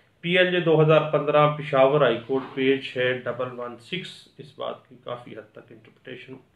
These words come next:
करती है। और एक सेटल principle है, बाज़ औक़ात ऐसा होता है कि power of attorney में जो पार देने वाले principles हैं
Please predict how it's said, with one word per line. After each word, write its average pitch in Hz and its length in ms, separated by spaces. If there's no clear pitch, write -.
करती 110 340
है। 127 180
और 202 100
एक 226 140
सेटल 226 300
principle 214 520
है, 220 100
बाज़ 196 180
औक़ात 202 320
ऐसा 180 200
होता 151 300
है 170 120
कि 156 320
power 165 240
of 156 100
attorney 151 420
में 147 260
जो 165 560
पार 185 300
देने 165 260
वाले 151 380
principles 165 840
हैं 143 140